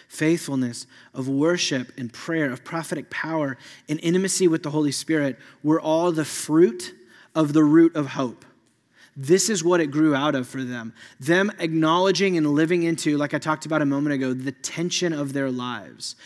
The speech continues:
And in so doing, that's where all of this grew out of. This is why Simeon and Anna throughout history have served as icons, images, and examples of Advent hope. You'll see behind me just a smattering of a couple with Rembrandt in the middle,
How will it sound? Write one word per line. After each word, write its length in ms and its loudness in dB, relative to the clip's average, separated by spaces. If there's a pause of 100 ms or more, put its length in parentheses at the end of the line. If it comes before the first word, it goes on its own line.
(200)
And 160 2
in 100 4
so 260 2
doing, 420 2
that's 380 0
where 200 0
all 240 -2
of 160 -6
this 220 -2
grew 520 -6
out 160 -12
of. 380 -20 (760)
This 140 -2
is 100 -2
why 140 2
Simeon 360 2
and 80 0
Anna 280 0
throughout 240 -2
history 320 -2
have 100 0
served 360 0
as 200 -2
icons, 680 0
images, 380 0
and 100 0
examples 440 -2
of 80 -2
Advent 360 -4
hope. 260 -2
You'll 80 -8
see 160 -2
behind 340 -2
me 200 0 (420)
just 160 -2
a 60 0
smattering 520 6
of 80 2
a 40 0
couple 260 2
with 140 0
Rembrandt 480 2
in 80 -2
the 80 2
middle, 400 0